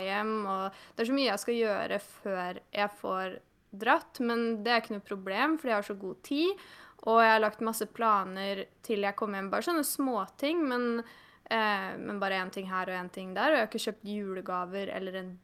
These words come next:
dritt enda. Og så plutselig så er det sånn, «Oi, shit, i dag er det onsdag kveld, i morgen er det torsdag,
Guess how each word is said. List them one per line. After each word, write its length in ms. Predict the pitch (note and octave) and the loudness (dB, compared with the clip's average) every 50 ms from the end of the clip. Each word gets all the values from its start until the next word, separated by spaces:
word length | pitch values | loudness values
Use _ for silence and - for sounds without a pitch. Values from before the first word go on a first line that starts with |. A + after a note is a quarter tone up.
| _ | _
dritt 480 | - G3+ F#3 G3+ - _ _ _ _ - - - _ - | -6 -6 -6 -6 -10 _ _ _ _ -20 -20 -20 _ -6
enda. 460 | G#3 G3+ G3 F#3+ A3 C4+ E4 F4+ F4 - | -4 -4 -2 0 2 2 2 2 -2 -6
Og 240 | - - B3+ C4 C4+ C4 | -4 0 0 2 2 0
så 320 | - - - - C4 C4 B3+ - _ _ _ _ | -4 -6 -4 -2 -2 -2 -4 -6 _ _ _ _
plutselig 680 | - - C#4+ C#4+ C#4 - _ - - - A3 G3 F#3+ A3 A#3+ A#3 | -6 -2 -2 -2 -2 -6 _ -8 -6 -6 -4 -2 -2 -2 0 0
så 80 | B3 G#3 | 0 0
er 100 | G3 G3 | 0 0
det 80 | G3+ | 0
sånn, 240 | - G3+ G3 F#3+ G3 - - - - - _ _ _ _ _ | -2 -2 -2 -2 -6 -10 -14 -20 -20 -20 _ _ _ _ _
«Oi, 260 | - - C4+ C4+ C4 C4+ | 2 2 4 4 4 2
shit, 480 | C4 - - G#3 F#3+ F#3+ - - - - - | 2 0 -2 -2 -2 -2 -4 -10 -20 -6 -4
i 60 | A#3 G#3 | -2 2
dag 240 | A3+ A3 A3 G#3 A3 | 2 2 2 2 2
er 80 | A3 | 0
det 80 | A3 - | 0 0
onsdag 640 | G3+ G3 F#3 - - - - - A3+ A#3 B3+ C#4 C4+ - - _ _ _ _ _ | -2 -6 -6 -4 -4 -4 -2 0 2 4 4 2 0 -2 -12 _ _ _ _ _
kveld, 500 | - - G3+ G3+ G3+ G#3+ A#3 C#4+ D#4 D#4 - - _ - - - _ _ _ | -10 -4 0 2 2 2 2 2 0 0 -2 -8 _ -20 -20 -20 _ _ _
i 100 | A#3+ B3 | 0 2
morgen 160 | B3 A#3+ A3+ G#3 | 4 4 6 6
er 220 | G3 F#3+ F#3+ G3 | 4 4 2 -2
det 80 | G3+ - | -4 -4
torsdag, 680 | - G3 F#3+ F#3 F#3+ - - - - A3+ A#3 C4 C#4+ C4+ | -6 -6 -4 -6 -6 -10 -10 -4 -2 0 2 2 2 0